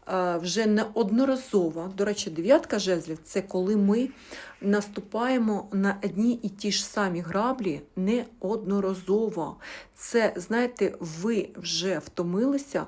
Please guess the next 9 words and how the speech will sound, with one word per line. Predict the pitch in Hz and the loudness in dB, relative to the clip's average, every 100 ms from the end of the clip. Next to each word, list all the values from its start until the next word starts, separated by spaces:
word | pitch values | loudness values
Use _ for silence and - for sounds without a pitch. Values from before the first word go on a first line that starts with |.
| - | -4
але | 175 185 | -2 0
не | 220 | 0
здаєтесь. | 214 214 196 202 - 156 139 - - - - - - | 0 0 0 -2 -2 -4 -6 -14 -18 -14 -12 -12 -12
Це, | - - 220 214 190 - | -12 -2 0 2 0 -2
а, | 185 180 175 160 | -2 0 -2 -6
про, | - 185 202 214 170 - - - - _ | -8 -4 2 4 4 0 -16 -20 -20 _
м, | 196 190 190 185 180 180 165 165 _ _ _ _ _ _ _ _ _ _ _ _ _ _ - _ _ _ - - _ _ - | -2 0 0 -2 -2 -4 -6 -12 _ _ _ _ _ _ _ _ _ _ _ _ _ _ -20 _ _ _ -16 -16 _ _ 6
посттравматичне | 285 285 - 254 196 196 202 - 247 240 - - 254 277 277 _ _ _ _ _ _ | 6 6 2 2 4 2 2 0 -2 2 2 2 2 0 -4 _ _ _ _ _ _
напруження. | 190 214 208 170 151 170 147 147 | 0 0 0 -6 -6 -6 -8 -12